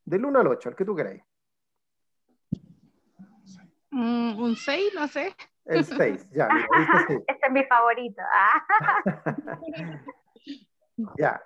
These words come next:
Speaker 1: el seis dice así: "Picada de la araña, ¿qué es lo que más te gusta hacer en tu emprendimiento? ¿O qué es lo que se te da mejor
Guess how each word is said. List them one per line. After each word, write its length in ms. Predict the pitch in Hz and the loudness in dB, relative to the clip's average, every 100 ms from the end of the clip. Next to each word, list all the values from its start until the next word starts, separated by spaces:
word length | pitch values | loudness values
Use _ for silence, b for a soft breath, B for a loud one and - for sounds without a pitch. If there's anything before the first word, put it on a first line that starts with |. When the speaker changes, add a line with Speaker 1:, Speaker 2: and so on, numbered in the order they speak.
| _ | _
Speaker 1:
el 140 | 160 143 | -8 -2
seis 260 | - 214 | 4 4
dice 140 | 208 190 | 4 -2
así: 300 | - 135 - _ | -2 -4 -6 _
"Picada 420 | 165 160 233 247 | -2 2 4 6
de 100 | 240 | 6
la 100 | 220 | 6
araña, 540 | 208 180 147 131 107 - _ _ | 6 6 4 -2 -8 -16 _ _
¿qué 100 | - 240 | 0 2
es 40 | |
lo 200 | 233 202 | 4 4
que 120 | 165 | 4
más 280 | 165 240 240 | 2 2 2
te 80 | 240 | 2
gusta 640 | 220 254 254 - 254 262 - | 2 2 -2 -2 -2 -2 -6
hacer 560 | 147 - 247 269 - _ _ _ | -10 0 0 0 -8 _ _ _
en 180 | 175 170 | -6 -4
tu 60 | 185 | -2
emprendimiento? 880 | 170 185 180 185 147 120 - - - | -2 -2 0 2 2 0 -8 -12 -6
¿O 220 | 160 147 | -2 -2
qué 200 | - 220 | -2 0
es 220 | 233 - - _ _ _ _ _ | -2 -4 -20 _ _ _ _ _
lo 300 | 143 143 147 | -2 0 2
que 100 | 156 | 0
se 140 | 156 | -2
te 120 | 139 | 0
da 160 | 143 175 | 4 4
mejor 560 | 180 - 214 269 254 | 2 2 4 4 0